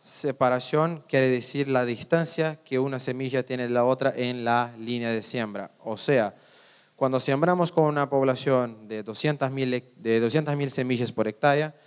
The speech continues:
vamos a tener una cierta cantidad de semillas por metro, lo que consecuentemente me trae la distancia de una semilla a otra en la misma línea. No de una hilera a otra, que es el espacamiento de la sembradora, pero sí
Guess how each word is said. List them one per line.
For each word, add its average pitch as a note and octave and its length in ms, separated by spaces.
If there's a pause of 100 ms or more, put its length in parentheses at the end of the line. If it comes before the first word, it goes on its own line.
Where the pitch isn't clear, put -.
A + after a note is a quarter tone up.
(220)
vamos B2+ 260
a B2 60
tener C3 280
una B2+ 180
cierta C#3 640 (140)
cantidad B2+ 420
de B2+ 100
semillas B2 460
por A#2+ 180
metro, C#3 460
lo A#2 160
que A2 160
consecuentemente B2+ 800
me B2+ 120
trae C3+ 200
la B2+ 140
distancia B2 760
de A#2 140
una B2+ 180
semilla B2 400
a B2+ 40
otra C3+ 300
en B2+ 180
la A#2 100
misma B2 380
línea. A2+ 400 (460)
No E3+ 560 (400)
de B2+ 180
una C3 360
hilera B2+ 340
a A#2+ 60
otra, B2 300
que A#2+ 160
es A2+ 120
el A#2+ 60
espacamiento A#2 600
de A2+ 60
la A2 100
sembradora, A2+ 520
pero G#2+ 200
sí C3+ 340